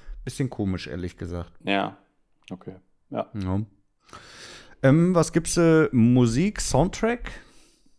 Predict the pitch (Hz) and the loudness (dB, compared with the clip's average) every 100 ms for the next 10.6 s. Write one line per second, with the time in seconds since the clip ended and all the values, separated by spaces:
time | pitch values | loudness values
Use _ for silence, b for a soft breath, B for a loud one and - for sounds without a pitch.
0 | - _ 120 113 117 120 123 120 139 151 | -20 _ -8 -4 -4 -6 -8 -4 -2 -2
1 | 143 - 143 139 131 - 123 131 131 151 | -4 -6 -4 -4 -6 -12 -8 -6 -4 2
2 | 151 147 - - _ _ _ _ _ - | 2 2 -8 -20 _ _ _ _ _ -6
3 | 127 120 165 107 90 - 90 87 92 - | -2 2 0 0 -2 0 -2 -2 -6 -10
4 | - 107 101 - - 120 101 101 139 143 | -8 -4 -4 -6 2 4 6 4 2 0
5 | 147 135 131 131 127 - 110 113 127 160 | 4 4 4 2 2 2 2 4 2 2
6 | 147 113 - 120 110 117 - 101 107 131 | 2 0 0 0 -2 -4 -6 -6 -6 -6
7 | 151 147 143 151 147 147 B B B B | -6 -6 -4 -2 -2 -4 B B B B
8 | B - 107 107 107 104 104 107 - - | B 2 2 2 0 -4 -8 -10 -18 -20
9 | - 147 139 120 180 170 147 147 139 123 | -10 -4 -2 0 2 0 4 4 4 2
10 | 113 110 110 175 208 | -2 -6 -2 0 0